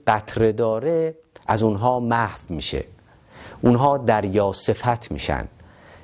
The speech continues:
این گونه آدمیان وصف دریا رو پیدا می‌کنن. دریا چه اوصافی داره؟ دریا بیکرانه هست، خاصیت شویندگی داره،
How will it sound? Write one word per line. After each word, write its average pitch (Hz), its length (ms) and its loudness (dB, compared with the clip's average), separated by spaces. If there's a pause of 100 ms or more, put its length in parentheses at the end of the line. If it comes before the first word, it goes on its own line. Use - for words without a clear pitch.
(160)
این 127 160 6
گونه 113 260 2
آدمیان 113 840 -4 (280)
وصف 123 440 2
دریا 107 640 2
رو 104 80 -2
پیدا 80 440 -4
می‌کنن. 73 520 -4 (840)
دریا 147 340 4
چه 165 180 -2
اوصافی 92 560 -2
داره؟ 73 340 -4 (1000)
دریا 123 380 2
بیکرانه 107 680 0
هست، 85 400 -10 (1160)
خاصیت 127 1000 2 (280)
شویندگی 107 1040 0
داره، 76 480 -2